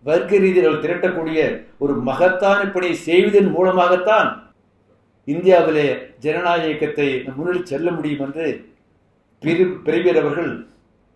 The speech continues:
இந்த இரண்டு அத்தியாயத்தில் முக்கியமான கருத்தை முன்வைத்திருக்கிறார். இங்கே நண்பர்கள் சொன்னது போல், அவர் கைது செய்யப்பட்ட பிறகு நியூஸ் கிருமி தாக்குதல் தொடுத்து,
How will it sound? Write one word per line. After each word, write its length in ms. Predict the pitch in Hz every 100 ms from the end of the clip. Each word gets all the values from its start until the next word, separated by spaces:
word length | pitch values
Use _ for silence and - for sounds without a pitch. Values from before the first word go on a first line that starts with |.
| _ _ _ _ _ _ _
இந்த 440 | 156 147 147 131 -
இரண்டு 320 | 143 185 190
அத்தியாயத்தில் 640 | 165 151 165 151 170 143 -
முக்கியமான 520 | 143 - 180 175 180
கருத்தை 300 | 160 147 156
முன்வைத்திருக்கிறார். 800 | 135 151 143 131 117 117 107 - _ _ _ _ _ _ _ _ _ _ -
இங்கே 260 | 147 147
நண்பர்கள் 460 | 143 147 185 180 180
சொன்னது 320 | 151 156 143
போல், 340 | 156 147 113 - _ _ _ _ _ _ _ _ _ _ _ _ _ _ _ _ _ _
அவர் 320 | 160 151 147 -
கைது 340 | 156 185 190
செய்யப்பட்ட 440 | 185 165 151 -
பிறகு 580 | 147 151 147 151 113 - _ _ _ _ _ _ _ _ _ _ _ _ _ _ _ _
நியூஸ் 380 | 143 180 190 -
கிருமி 220 | 185 175
தாக்குதல் 460 | - 156 185 185 170
தொடுத்து, 640 | 151 147 - 156 120 -